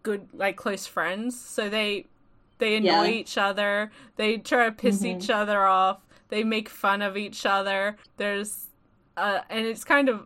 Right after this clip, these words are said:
Speaker 1: I guess, I, a lot of Haikyuu fans would recognize it, but, um, uh, Oikawa, is this the
Speaker 2: Oikawa,
Speaker 1: right
Speaker 2: yeah.
Speaker 1: was,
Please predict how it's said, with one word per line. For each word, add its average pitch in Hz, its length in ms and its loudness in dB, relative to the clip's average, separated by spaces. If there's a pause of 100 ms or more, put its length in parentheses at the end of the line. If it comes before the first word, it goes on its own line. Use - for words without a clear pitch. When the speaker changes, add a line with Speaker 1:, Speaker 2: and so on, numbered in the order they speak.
Speaker 1:
I 190 120 -6
guess, 190 280 -6 (580)
I, 226 300 2
a - 60 -4
lot 220 200 4
of 220 100 -6
Haikyuu 190 300 -2
fans 185 240 -6
would 185 120 -8
recognize 165 680 -6
it, 165 240 -8
but, 170 280 -2 (840)
um, 180 420 -2 (680)
uh, 170 400 -4
Oikawa, 185 680 2 (480)
is - 60 -20
this 202 100 -6
the 180 60 2
Speaker 2:
Oikawa, 180 180 4
Speaker 1:
right 196 420 4
Speaker 2:
yeah. 185 260 2 (800)
Speaker 1:
was, 233 340 4